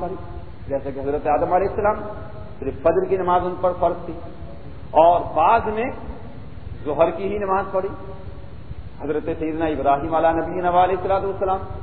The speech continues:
پر ظہر کی چار رکعت نماز فرض، ظہر کی نماز فرض تھی، اور عصر کی نماز حضرت سیدنا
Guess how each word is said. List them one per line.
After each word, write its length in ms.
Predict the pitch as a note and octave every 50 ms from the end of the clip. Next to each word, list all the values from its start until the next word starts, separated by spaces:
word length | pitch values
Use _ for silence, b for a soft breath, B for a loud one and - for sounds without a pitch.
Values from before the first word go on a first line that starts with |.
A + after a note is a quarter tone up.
| - - - -
پر 120 | C#3+ D3 C#3+ C3 C3+
ظہر 200 | D3 C#3+ E3 F3
کی 200 | - - G3 F3+ F3 - - - -
چار 180 | E3 - E3+ E3
رکعت 520 | E3+ E3+ D#3 F3 F3 F3 - - - D3+
نماز 240 | D#3 D#3 D#3+ E3 E3 - -
فرض، 1080 | D#3+ D#3+ D#3+ - - - - - - - - - - - - - - - - - -
ظہر 220 | - C#3+ D3+ E3 E3
کی 120 | - F3+ E3 - D#3+
نماز 260 | E3 D#3 D#3 D#3+ E3 D#3+ -
فرض 160 | D#3 D#3 D#3 - -
تھی، 80 | - - - - - - - - - - - - - - - -
اور 320 | - C#3+ D#3 E3 E3 E3 D#3+ - - - - - - - - - - - -
عصر 280 | - D#3 - - G3+ G#3+
کی 180 | - A3+ A3
نماز 300 | G#3+ G#3+ G#3+ G#3+ A3 A3+ G#3+ - - - - - - - - - - - -
حضرت 300 | - D#3 E3 E3 D#3 - E3 D#3+ -
سیدنا 460 | D#3+ D#3 D3 D#3 E3+ E3+ D3+ C#3+ D3